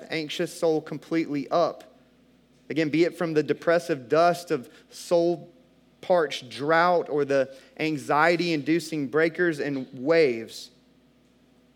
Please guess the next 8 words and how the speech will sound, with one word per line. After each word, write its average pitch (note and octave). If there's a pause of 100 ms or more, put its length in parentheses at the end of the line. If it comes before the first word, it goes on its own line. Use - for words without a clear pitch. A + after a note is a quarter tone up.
(1900)
And C3+
yet, D#3
rather D#3
than E3+
throwing D#3+
his D3+
hands A#2+
up, G#2